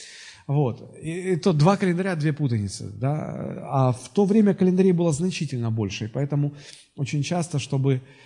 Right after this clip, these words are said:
а, зафиксировать какое-то, м, событие историческое,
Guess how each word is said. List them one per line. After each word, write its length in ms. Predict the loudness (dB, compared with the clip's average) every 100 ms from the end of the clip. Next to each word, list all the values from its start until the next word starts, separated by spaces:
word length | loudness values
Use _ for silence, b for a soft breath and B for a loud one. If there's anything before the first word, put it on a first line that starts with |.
| B -12
а, 320 | -6 -2 -2
зафиксировать 960 | 2 4 4 -2 0 6 6 8 4 2
какое-то, 680 | -2 2 2 4 4 4 0
м, 480 | -4 -6 -4 -4 -4 -4
событие 1400 | -2 2 4 8 8 8 4 2 4 2 0 -2 -2
историческое, 840 | -4 -2 2 2 2 -2 -2 -4